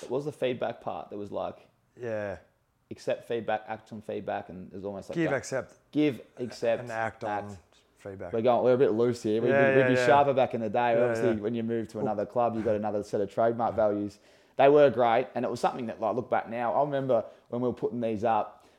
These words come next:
Speaker 1: the boys were presenting them. You were in the leadership group. I was like, "What the fuck are they talking about?" Like, I'd never heard of this stuff before, you
Speaker 2: Yeah.
Speaker 1: know? But, um,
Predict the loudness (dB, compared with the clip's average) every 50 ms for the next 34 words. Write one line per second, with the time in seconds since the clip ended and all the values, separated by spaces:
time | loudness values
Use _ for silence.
0 | -12 -10 -2 0 2 2 2 2 0 -4 -4 -4 -4 -4 -4 -4 -4 -4 -4 -2
1 | -2 0 0 0 0 -2 -2 -2 0 -2 -2 -4 -6 -10 -4 -2 0 0 -2 -2
2 | -8 _ _ _ _ _ -2 -2 -2 0 -2 -4 -4 -4 -4 -4 -4 -4 -6 -8
3 | -4 -2 -2 -2 0 2 4 4 4 4 2 4 4 6 6 6 6 4 6 4
4 | 6 10 10 10 10 10 10 8 6 6 6 4 6 8 6 8 8 6 2 2
5 | 2 2 2 2 2 2 0 -2 -2 -2 -4 -4 -4 -4 -10 -10 -8 -4 -2 -2
6 | -2 -2 -2 -2 -2 -2 -2 -2 -4 -6 -14 -20 -20 _ _ _ _ -2 0 2
7 | 2 2 2 2 0 -2 -4 -8 -8 -12